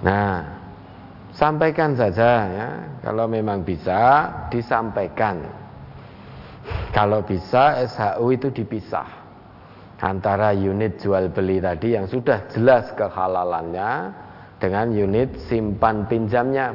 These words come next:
berikan masukan untuk dipisah. Kan transaksinya berbeda. Yang satu jual beli, yang satu simpan pinjam. Maka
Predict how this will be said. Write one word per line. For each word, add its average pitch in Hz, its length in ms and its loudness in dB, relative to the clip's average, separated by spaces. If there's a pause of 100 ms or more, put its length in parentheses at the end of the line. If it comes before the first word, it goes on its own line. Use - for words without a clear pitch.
berikan 107 480 0
masukan 107 720 -4 (1800)
untuk 107 400 4
dipisah. 117 800 0 (640)
Kan 156 240 2
transaksinya 135 880 -2
berbeda. 101 560 -2 (880)
Yang 98 320 0
satu 143 320 4
jual 104 400 2
beli, 139 480 2
yang 113 320 2
satu 147 320 -2
simpan 117 560 -2
pinjam. 120 560 -2 (1040)
Maka 92 360 4